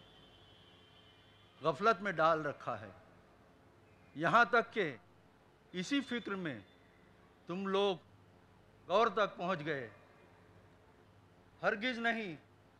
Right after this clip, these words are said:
ان قریب تم کو معلوم ہو جائے گا، تم پھر سن لو کہ ہرگز نہیں۔ اگر تم یقینی علم کی حیثیت سے اس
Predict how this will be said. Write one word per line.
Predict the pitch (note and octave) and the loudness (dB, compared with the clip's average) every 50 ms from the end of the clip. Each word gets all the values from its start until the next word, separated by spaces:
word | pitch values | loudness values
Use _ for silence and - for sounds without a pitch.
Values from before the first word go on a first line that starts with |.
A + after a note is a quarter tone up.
| - - | -18 -10
ان | - D#3 F3+ F#3 - | -6 -6 -6 -2 0
قریب | G#3 G#3+ B3+ C#4 C4+ - | 0 2 2 0 -2 -2
تم | - A#3 A3+ | -6 -8 -6
کو | A#3 A3+ A3 | -4 -4 -2
معلوم | G3 F#3+ F#3+ G#3 G#3+ A#3+ C4 A#3+ | 2 4 4 4 4 2 -2 -2
ہو | G#3 A3+ A3+ | 0 0 2
جائے | G3+ G#3 G3+ G3 G3+ F3+ | 4 6 6 6 4 4
گا، | F3 E3 C#3 A#2 - - - - - - - - - - - - - - - - - - - - | 2 2 2 0 -8 -18 -20 -20 -20 -20 -20 -20 -20 -20 -20 -20 -20 -20 -20 -20 -20 -20 -18 -10
تم | - G3+ G#3 E3+ | -8 -8 -8 -6
پھر | - A3+ G#3+ G3 - | -4 -4 -4 -4 -6
سن | - A3 A3+ A#3 | -8 -8 -6 -2
لو | A#3 A3 G3+ D#3+ B2+ - - - - - - - - - - - - - - - - - | 0 0 0 0 -2 -8 -14 -20 -20 -20 -20 -20 -20 -20 -20 -20 -20 -20 -20 -20 -10 -4
کہ | F#3+ E3+ - | -4 -2 2
ہرگز | G3 A3+ A#3 G#3 B3 A#3+ G3+ | 2 2 2 2 0 0 0
نہیں۔ | G#3+ G#3+ G3+ E3 F#3 E3+ C#3+ B2 - - - - - - - - - - - - _ - - - _ _ _ _ _ _ _ _ _ _ _ _ _ _ _ _ _ _ _ _ _ _ _ _ - | 0 -2 0 0 -2 -6 -6 -8 -14 -20 -20 -20 -20 -20 -20 -20 -20 -20 -20 -20 _ -20 -20 -20 _ _ _ _ _ _ _ _ _ _ _ _ _ _ _ _ _ _ _ _ _ _ _ _ -12
اگر | - C#3+ D3+ F3 E3+ E3 - - | -10 -4 0 0 0 0 0 -2
تم | G#3 G#3 G3+ | 0 2 4
یقینی | G3 F#3+ F3+ - - G#3 A3 A3+ A3 A3+ A3+ | 6 6 6 6 4 -2 0 0 0 0 2
علم | G#3 G3 G#3+ A3+ A3 A3 F#3 | 2 2 2 0 0 -4 -2
کی | F#3 F3 B2 | -2 0 4
حیثیت | F3+ F#3+ G3 - - B3 A#3+ A3+ - | 4 4 4 4 4 4 4 4 4
سے | - A3+ E3+ C#3 A#2+ - - - - - - - - - - - - - - - - _ _ - _ _ - | 2 0 0 0 -4 -10 -16 -20 -20 -20 -20 -20 -20 -20 -20 -20 -20 -20 -20 -20 -20 _ _ -20 _ _ -8
اس | F3 G3+ F#3+ - | -6 -6 -6 -6